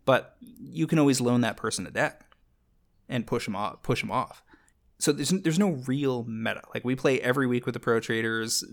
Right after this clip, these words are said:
some total between the group of twenty or so people that show up here and there. You probably have something like, I'd guess average number of decks owned is, like, five. I've got fourteen, and I never had anywhere,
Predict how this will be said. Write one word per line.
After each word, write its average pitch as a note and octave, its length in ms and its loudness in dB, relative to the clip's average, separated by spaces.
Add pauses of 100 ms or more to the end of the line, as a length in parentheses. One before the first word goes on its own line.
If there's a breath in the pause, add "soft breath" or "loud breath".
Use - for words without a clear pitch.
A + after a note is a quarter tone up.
(120)
some D3 400 2
total B2+ 400 0
between B2 500 -2
the A2+ 60 -4
group A#2 300 -4
of A2+ 460 -2
twenty A#2 300 0
or A#2 80 0
so A#2 160 0
people A#2 280 -6
that B2 100 -8
show A#2 240 0
up A2+ 160 -2
here A#2+ 160 -4
and A#2 120 -4
there. A#2 300 0 (480 loud breath)
You B2+ 120 -6
probably B2 260 4
have A#2 140 4
something B2 640 2
like, A2+ 560 2 (720 loud breath)
I'd C3 160 -2
guess A#2+ 220 2
average A#2 380 2
number A#2 200 2
of A#2 80 -4
decks A2 240 0
owned A2+ 200 -2
is, A2+ 80 -6
like, G2+ 160 -10
five. A2 880 -2 (300)
I've A#2 180 2
got A2+ 160 -2
fourteen, A2+ 800 -6 (720)
and A#2+ 120 -2
I A2+ 60 2
never B2+ 600 2
had A2 240 0
anywhere, A2 420 -8